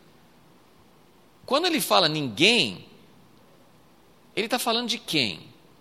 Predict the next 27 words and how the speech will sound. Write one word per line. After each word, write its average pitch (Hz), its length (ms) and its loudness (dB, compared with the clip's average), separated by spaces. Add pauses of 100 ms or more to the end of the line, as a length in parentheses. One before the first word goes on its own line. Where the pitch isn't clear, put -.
(520)
Ah, 185 300 2
de 117 100 -10
pessoas 208 640 -2
que 196 120 -10
não 190 140 -8
conhecem 185 440 -4
a 165 40 -8
Deus. 160 460 -4
É, 202 260 -2 (300)
mas 196 200 -2
ele 269 60 -4
tá 294 140 0
falando 226 300 -2
também 240 440 -4
dos 254 220 -6
outros 262 300 -4
seres, 294 260 -4
os 165 260 -4
anjos. 233 760 -2 (300)
Os 240 200 -4
anjos 349 180 2
também 415 340 0
não 539 100 -4
podiam 175 380 0 (100)
aprender 147 360 -2
esse 131 160 -2
cântico. 107 500 -6